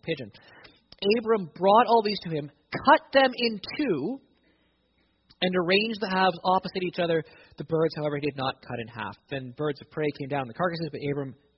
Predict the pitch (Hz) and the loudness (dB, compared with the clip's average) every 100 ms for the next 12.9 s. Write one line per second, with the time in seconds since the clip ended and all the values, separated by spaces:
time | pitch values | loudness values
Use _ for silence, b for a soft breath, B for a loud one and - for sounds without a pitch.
0 | - 123 117 113 110 110 104 87 _ _ | -10 -6 -6 -8 -10 -10 -10 -14 _ _
1 | _ B B B - 214 233 302 285 190 | _ B B B 0 2 2 0 0 -2
2 | 156 165 190 208 240 208 165 143 110 98 | -2 -8 -4 -4 -4 -8 -6 -6 -8 -6
3 | 180 - _ _ _ _ _ _ _ _ | -8 -8 _ _ _ _ _ _ _ _
4 | - - 427 262 151 113 110 127 202 - | -20 -6 -4 -2 -4 -4 -6 -4 -4 -4
5 | 139 113 120 127 120 - 123 117 101 _ | -10 -8 -8 -6 -8 -10 -10 -10 -12 _
6 | _ 117 123 110 98 104 165 180 b b | _ -14 -10 -10 -10 -6 -6 -6 b b
7 | b 156 151 151 165 190 180 202 - 202 | b -10 -6 -6 -6 -4 -4 -6 -10 -12
8 | 214 - - - _ _ _ _ _ _ | -10 -8 -8 -12 _ _ _ _ _ _
9 | - 185 - - 127 175 294 381 381 381 | -10 -10 -6 -6 -2 -2 -2 -4 -6 -2
10 | 403 427 - - _ _ _ _ _ _ | 0 -2 -4 -18 _ _ _ _ _ _
11 | _ _ _ _ _ _ _ _ - 151 | _ _ _ _ _ _ _ _ -10 -8
12 | 101 - _ _ - 131 120 113 110 | -8 -14 _ _ -20 -18 -10 -8 -8